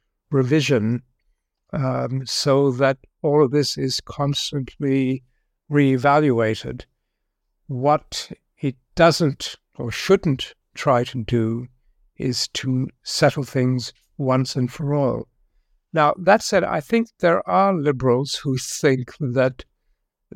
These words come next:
these questions can be settled and should be settled in a particular way, and that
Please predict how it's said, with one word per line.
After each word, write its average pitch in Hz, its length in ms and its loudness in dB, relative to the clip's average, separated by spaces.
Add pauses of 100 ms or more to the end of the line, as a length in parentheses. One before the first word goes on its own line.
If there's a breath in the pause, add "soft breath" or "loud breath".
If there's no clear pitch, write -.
(100)
these 139 420 0
questions - 640 -2 (120)
can 165 520 0
be 120 160 -4
settled 120 440 -4
and 117 120 -10
should - 240 0
be 127 120 -2
settled 117 360 0
in 117 140 -2
a 113 40 -8
particular - 480 -6
way, 113 280 -2
and 117 160 -2
that - 100 -2